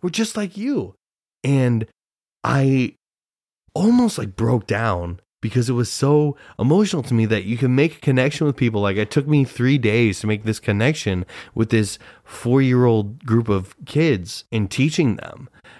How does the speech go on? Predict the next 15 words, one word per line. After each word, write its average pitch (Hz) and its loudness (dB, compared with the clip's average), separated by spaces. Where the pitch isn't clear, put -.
And 131 0
I 135 4
did 127 0
that 117 0
just 127 -2
from 139 0
a 131 2
cam-, 123 0
like, 117 -2
my 120 2
laptop 101 -4
in 98 -2
front 107 -10
of 107 -10
me. - -20